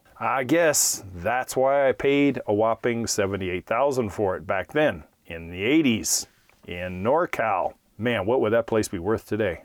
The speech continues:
I just wonder sometimes. The time, the toil, the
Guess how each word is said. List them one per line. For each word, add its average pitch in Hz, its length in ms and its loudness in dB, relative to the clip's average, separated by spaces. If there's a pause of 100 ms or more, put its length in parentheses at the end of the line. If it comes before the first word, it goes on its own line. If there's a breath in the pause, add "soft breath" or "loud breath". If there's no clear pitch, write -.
I 110 120 0
just 110 240 -2
wonder 92 320 -6
sometimes. 87 640 -12 (100)
The 135 140 2
time, 190 640 2 (260 soft breath)
the 120 120 2
toil, 165 760 2 (480 soft breath)
the - 140 -2